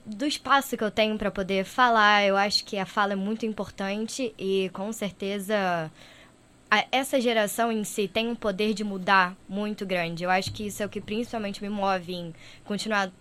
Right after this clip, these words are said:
tão engajada como eu sou em todas as causas que eu acredito.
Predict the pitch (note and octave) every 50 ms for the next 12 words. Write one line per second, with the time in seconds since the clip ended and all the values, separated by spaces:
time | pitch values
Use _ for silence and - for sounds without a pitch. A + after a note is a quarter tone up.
0 | - _ - - - G#3+ A3+ A#3 A#3+ A#3+ A3 G#3+ F#3+ G3+ G3 G3 G3 G3 G3 F#3+
1 | F#3+ F#3+ F#3 - - G3 G3 G#3+ G#3+ G3+ F#3+ - G3+ G3 F#3+ G3+ F#3 - - G3
2 | F3+ E3+ E3+ E3+ - G3 F3+ F3 G3 G3 G3 - E3+ D#3+ - - - D#3+